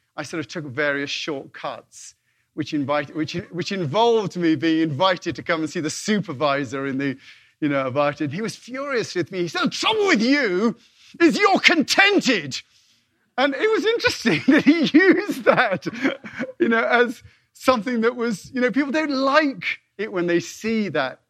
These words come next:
in somebody, when they, when they feel that they're not really trying to make an effort. And so the nature of being contented has a, there's a double edge to it. It,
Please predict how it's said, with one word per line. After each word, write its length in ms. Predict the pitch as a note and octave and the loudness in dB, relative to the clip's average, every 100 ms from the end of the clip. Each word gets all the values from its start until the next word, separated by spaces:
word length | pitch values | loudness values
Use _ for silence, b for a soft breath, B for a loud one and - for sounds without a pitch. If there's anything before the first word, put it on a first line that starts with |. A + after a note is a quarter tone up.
| - | -6
in 160 | C#3 | -6
somebody, 400 | - D3+ C#3 C#3+ | -6 -8 -4 -4
when 160 | D3+ E3+ | -2 -2
they, 140 | F3 | -2
when 180 | F#3 F3+ | -2 -2
they 100 | F3+ | -2
feel 300 | F3+ G#3 G3+ | -4 -6 -6
that 80 | A3 | 0
they're 120 | G3+ | 0
not 360 | G3+ A3 B3+ A3 | 2 0 0 -2
really 400 | G#3 A#3 G3+ D#3+ | -2 0 -2 -6
trying 340 | - F3 E3 | -6 -6 -6
to 140 | D3+ | -6
make 180 | E3 D#3 | -10 -8
an 100 | E3 | -8
effort. 520 | E3 - - - _ - _ _ _ _ _ _ - | -8 -10 -16 -20 _ -20 _ _ _ _ _ _ -6
And 160 | F#3 | -6
so 140 | F3+ A3+ | -2 -2
the 120 | A3 | -2
nature 440 | A#3 C4+ F#4 - | -2 -2 -4 -8
of 260 | A3 C#3 _ | -8 -8 _
being 380 | G3+ G3 F#3+ - - | -8 -6 -8 -10 -14
contented 800 | - F#3 - - A#3+ A3+ D3 C3 | -14 -14 -16 -14 -12 -10 -10 -10
has 180 | F#3 | -8
a, 140 | F3+ F3+ B B | -6 -6 B B
there's 160 | G#3 F3 | -2 0
a 80 | E3 | 0
double 400 | C#3+ G#3+ G3+ G3 | 2 0 0 -2
edge 260 | F#3+ - | -2 -4
to 120 | - | -6
it. 120 | B2+ C#3 | -6 -4
It, 140 | F3 | -6